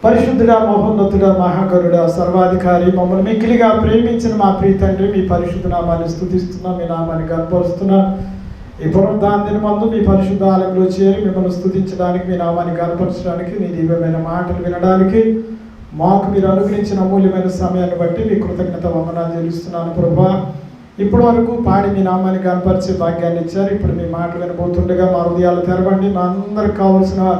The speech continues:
వర్తమానం మాకు అనుగ్రహించండి. మీ వాక్యం ద్వారా మేము దీవించబడాలి, ఆశీర్వదించబడాలి, బలపరచబడాలి. మీ కృపను అనుగ్రహించమని యేసయ్య నామములో అడుగుచున్నాను మా పరమ తండ్రి.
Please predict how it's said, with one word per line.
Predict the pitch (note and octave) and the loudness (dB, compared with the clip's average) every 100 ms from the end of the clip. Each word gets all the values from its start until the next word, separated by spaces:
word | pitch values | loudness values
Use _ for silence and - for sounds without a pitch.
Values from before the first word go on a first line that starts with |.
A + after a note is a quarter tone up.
| - - - - E3 | -4 -12 -20 -12 0
వర్తమానం | F#3+ G3 G3+ G3+ G3 G3+ | 2 2 2 4 4 4
మాకు | G3 F#3+ F#3+ | 2 4 4
అనుగ్రహించండి. | G3 G3 G3+ G3 G3 G3 F#3+ A3 | 2 4 2 2 0 0 2 2
మీ | F#3+ F3+ | 2 2
వాక్యం | F3 G3 F#3+ G3 | 2 2 2 0
ద్వారా | F#3 F#3 F#3 | 0 0 0
మేము | F3+ F3 | -2 -2
దీవించబడాలి, | F#3 G3 F#3+ - F#3+ F#3 F#3 F#3 | 0 0 -2 -4 -2 0 2 2
ఆశీర్వదించబడాలి, | F#3 - F#3 F#3 - F3+ G3 F#3+ G#3 | 2 -2 -4 -4 -4 0 4 6 4
బలపరచబడాలి. | G3 G3 F#3+ - G3 F#3 F#3 F#3 G3 G#3 - - - - F#3 | 4 2 2 0 0 0 0 0 0 -2 -6 -18 -20 -12 -2
మీ | F3+ | 0
కృపను | A3 A#3 B3+ B3+ | 2 2 4 4
అనుగ్రహించమని | A#3 G#3+ F#3+ F#3+ - E3 D3+ D3 D#3 F#3 | 2 2 0 0 -4 -6 -8 -10 0 2
యేసయ్య | F#3+ G3+ | 2 0
నామములో | G3 G3+ G3+ | 0 -2 0
అడుగుచున్నాను | G3+ G3 G3 G3 | 0 -2 -2 -2
మా | G3 F#3+ G3 | 2 2 4
పరమ | F#3+ F#3+ | 2 2
తండ్రి. | F#3 E3 D#3+ D3+ D3+ D3 | 0 0 0 2 2 0